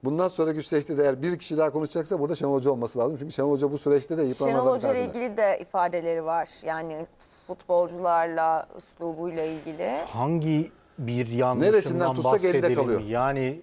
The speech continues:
Speaker 1: Neresinden
Speaker 3: e,
Speaker 1: tutsak elinde
Speaker 3: şöyle
Speaker 1: kalıyor.
Speaker 3: söyleyeyim yani, e, ben Burak Yılmaz'ın futbol bilgisine güveniyorum. Ancak teknik adamlıkta futbol bilgisi ne kadarlık yer kaplar? Bence yüzde yirmi, yüzde otuzdur. Kalan kısmı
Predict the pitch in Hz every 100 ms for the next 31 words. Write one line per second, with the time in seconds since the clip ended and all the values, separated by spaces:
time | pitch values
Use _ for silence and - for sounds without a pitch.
0 | - 160 - 117 175 170 - 165 151 143
1 | 139 - 185 170 147 127 123 127 131 127
2 | _ _ _ _ _ - 117 123 151 156
3 | 151 151 175 156 147 151 196 _ _ _
4 | _ _ _ - - 156 123 113 110 -
5 | 110 123 - _ _ _ _ _ _ 135
6 | 135 131 107 95 131 _ _ _ _ _
7 | _ _ - 120 127 143 143 120 160 170
8 | 147 151 151 143 165 147 160 - 147 147
9 | 143 139 139 151 175 196 131 113 110 107
10 | 107 - 120 - _ _ _ _ _ _
11 | _ _ _ _ _ _ _ - 110 120
12 | 120 113 120 123 123 113 117 123 101 -
13 | - 117 127 175 - 151 - - 160 190